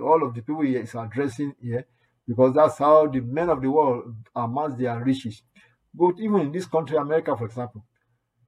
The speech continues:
go and look at all these people that are multi-billionaires and say, "Well, how did they get all there?" Why are the C E Os are the billionaires and the multi-billionaires?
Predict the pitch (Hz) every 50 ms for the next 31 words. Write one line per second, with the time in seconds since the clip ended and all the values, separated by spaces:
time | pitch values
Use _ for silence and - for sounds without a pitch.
0 | _ _ _ _ _ _ _ _ _ 160 170 170 156 143 143 170 185 - 147 135
1 | 131 156 160 165 160 151 143 147 147 147 139 127 123 - 131 123 120 120 110 117
2 | 135 151 165 175 165 - 175 151 120 127 165 165 151 131 123 123 123 120 113 104
3 | - - 117 113 113 123 117 113 113 120 120 120 127 139 131 123 127 135 131 113
4 | 107 127 - - 123 123 123 123 120 107 - - _ _ _ _ - 170 185 185
5 | 170 151 139 131 135 139 139 139 123 - - 185 185 180 170 170 151 - 160 160
6 | 143 131 113 - - - _ _ _ _ _ _ _ _ _ _ _ _ _ 131
7 | 131 131 123 127 127 117 110 123 170 180 165 147 131 127 139 147 147 123 127 120
8 | 120 120 110 120 147 160 156 147 135 123 131 135 131 117 117 120 113 110 110 -